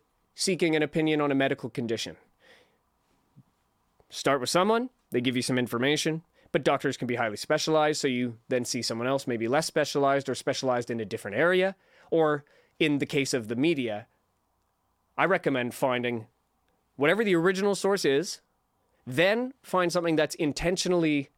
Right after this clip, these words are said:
not aligned. So, uh, an outlet that you know to not be of the same political leaning, or you know has reported, um, in a different method on a given topic in the past. And then finally,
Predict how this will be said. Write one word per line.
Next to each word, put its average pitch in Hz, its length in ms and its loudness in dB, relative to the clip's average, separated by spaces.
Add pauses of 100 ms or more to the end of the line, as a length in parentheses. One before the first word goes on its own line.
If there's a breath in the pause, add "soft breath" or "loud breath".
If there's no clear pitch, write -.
not 151 480 0
aligned. 117 560 -6
So, 170 200 2
uh, 156 380 0
an 156 140 2
outlet 170 360 0
that 147 140 -4
you 139 140 0
know 143 420 2
to 139 140 -4
not 127 540 0
be 127 180 0
of 113 140 -2
the 120 80 -4
same 120 320 -2
political 113 500 -4
leaning, 170 500 0 (240 soft breath)
or 135 220 2
you 135 200 0
know 131 220 2
has 123 180 -4
reported, 123 600 0 (380 loud breath)
um, 110 640 -2 (220 loud breath)
in 127 120 0
a 123 60 0
different 107 340 -6
method 156 500 0
on 160 140 2
a 160 40 2
given 151 280 0
topic 147 400 -2
in 143 100 2
the 131 60 -2
past. 123 520 -2 (1040 loud breath)
And 151 200 2
then 151 320 2 (100)
finally, 123 600 0